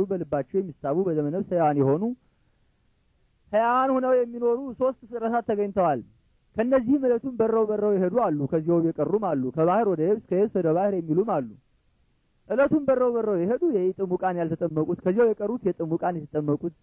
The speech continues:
ከባህር ወደ የብስ፣ ከየብስ ወደ ባህር የሚሉት፣ ከኃጢአት ወደ ስሬት፣ ከስሬት ወደ ኃጢአት የሚሉት ሰዎች ምሳሌ ነው። "ይህስ ወባረኮሙ ለክልኤሆሙ በአቲ በረከት" ይላልና ብሎ ዕለቱን በረው በረው የሄዱት ንጽሐ ጠባይ ያላደፈባቸው እንደነ ኤርምያስ እንደነ ዮሐንስ ያሉ ናቸው።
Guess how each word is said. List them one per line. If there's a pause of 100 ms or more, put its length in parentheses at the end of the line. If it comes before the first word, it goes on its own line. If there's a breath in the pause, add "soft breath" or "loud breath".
(400)
ከባህር
ወደ
የብስ፣
ከየብስ
ወደ
ባህር
የሚሉት፣ (340)
ከኃጢአት
ወደ
ስሬት፣
ከስሬት
ወደ
ኃጢአት
የሚሉት (160)
ሰዎች
ምሳሌ (160)
ነው። (1200)
"ይህስ
ወባረኮሙ
ለክልኤሆሙ
በአቲ
በረከት"
ይላልና (100)
ብሎ (320)
ዕለቱን (180)
በረው
በረው
የሄዱት
ንጽሐ
ጠባይ
ያላደፈባቸው
እንደነ
ኤርምያስ
እንደነ
ዮሐንስ
ያሉ
ናቸው።